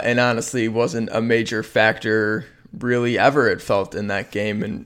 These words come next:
and, um, you know, coming in as the number one, uh, recruit in the country,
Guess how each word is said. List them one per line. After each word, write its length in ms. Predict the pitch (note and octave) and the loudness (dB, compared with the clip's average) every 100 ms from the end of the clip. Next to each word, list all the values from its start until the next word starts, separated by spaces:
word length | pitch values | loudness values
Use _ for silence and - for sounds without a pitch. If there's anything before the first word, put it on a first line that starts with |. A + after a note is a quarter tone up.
| - | -8
and, 360 | G#2+ G#2+ G2+ - _ - | -6 -6 -8 -14 _ -6
um, 500 | G2+ G2 F2+ E2 - | -2 -2 -4 -10 -14
you 120 | - | -12
know, 100 | - | -12
coming 400 | F2 C3 B2 A#2+ | -6 -2 0 2
in 280 | A#2 A#2 A2+ - - - - - - - | 0 0 -4 -10 -20 -20 -20 -20 -20 4
as 280 | E3+ F3+ | 6 6
the 120 | D#3 D#3 | 4 2
number 340 | D3+ C#3 C#3 | 2 4 4
one, 480 | C3+ C3 B2+ A#2+ B2+ - | 4 2 0 -4 -6 2
uh, 320 | A2+ A2+ A2 | 6 6 4
recruit 520 | A2+ A#2+ - C#3 A2 | 2 -4 0 0 2
in 140 | B2 A#2 | -2 -2
the 80 | |
country, 640 | A2+ B2+ A#2+ - B2 A#2 A#2+ | 0 0 -2 -2 0 0 -4